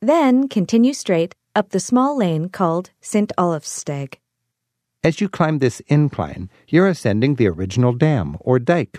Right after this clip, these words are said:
Speaker 2: that kept out the tidal surge.
Speaker 1: At the top, the lane intersects with Zeedijk Street.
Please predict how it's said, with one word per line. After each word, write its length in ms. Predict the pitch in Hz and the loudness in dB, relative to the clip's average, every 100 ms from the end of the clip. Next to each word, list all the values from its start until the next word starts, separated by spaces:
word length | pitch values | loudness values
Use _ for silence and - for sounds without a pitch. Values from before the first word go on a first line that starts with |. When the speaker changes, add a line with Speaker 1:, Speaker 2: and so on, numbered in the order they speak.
| - | -16
Speaker 2:
that 220 | - 80 - | -8 -6 -4
kept 260 | 131 - | -4 0
out 200 | 107 117 - | 0 0 -4
the 60 | |
tidal 360 | 92 - 95 104 | -6 -4 -2 -2
surge. 580 | - 92 - - - - _ _ _ _ _ _ _ _ _ _ | 0 -2 -2 -10 -16 -18 _ _ _ _ _ _ _ _ _ _
Speaker 1:
At 220 | 247 247 | -2 0
the 100 | 247 | -6
top, 520 | 240 - 302 240 - - _ | -6 -4 0 0 -2 -16 _
the 100 | 208 | 0
lane 380 | 202 208 214 226 | 2 2 2 2
intersects 800 | 233 233 247 - 185 170 - - - | 2 0 0 -2 -2 -2 -6 -14 -4
with 300 | 202 - - | -4 -4 -8
Zeedijk 580 | 170 190 208 156 139 - | -2 2 2 0 -2 -10
Street. 440 | - 151 139 - | -10 -10 -10 -12